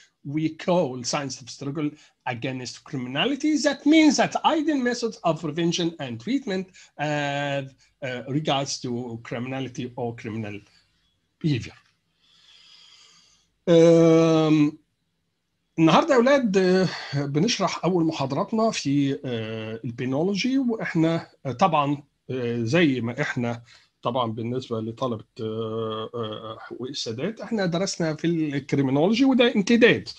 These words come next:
ده extend، يعني ده امتداد لل-، لأن هو البينولوجي والكريمنولوجي الاتنين قايمين على نفس البيزكس، وبالتالي ما بنشرحش، يعني ما ينفعش نشرح، بيبقى في isolation واحنا بنشرح بينولوجي، لازم،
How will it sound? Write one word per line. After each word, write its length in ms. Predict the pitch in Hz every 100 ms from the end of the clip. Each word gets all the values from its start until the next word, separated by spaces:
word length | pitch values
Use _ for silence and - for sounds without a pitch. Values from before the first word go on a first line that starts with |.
| - - - - _ -
ده 220 | 131 180
extend، 320 | 185 - 170 110
يعني 220 | 113 107
ده 120 | 135
امتداد 580 | 208 - 196 233 202 175
لل-، 420 | 160 170 143 131
لأن 220 | 156 208
هو 360 | 190 214 214 196
البينولوجي 760 | 165 156 185 208 202 135 123 -
والكريمنولوجي 880 | 131 196 175 160 180 180 196 247 240
الاتنين 760 | 240 226 - 220 240 226 185 - - 147 - 151 - -
قايمين 340 | 175 208 233
على 220 | 156 156
نفس 220 | 180 - 127
البيزكس، 720 | 117 160 120 - - - _ _ - - _ 143
وبالتالي 500 | 151 - 202 190 165
ما 160 | 151
بنشرحش، 580 | 165 151 220 220 - 165 139 - -
يعني 480 | 139 127 131 131 123 127 _ 135 135 143 139 147
ما 100 | 143
ينفعش 420 | 147 151 196 -
نشرح، 440 | 156 185 185 180 - _ _ _
بيبقى 200 | 143 135
في 120 | -
isolation 640 | 147 143 156 190 - 175 -
واحنا 180 | 147 135
بنشرح 320 | 160 - 135
بينولوجي، 460 | 139 147 156 107
لازم، 420 | 123 196 185 196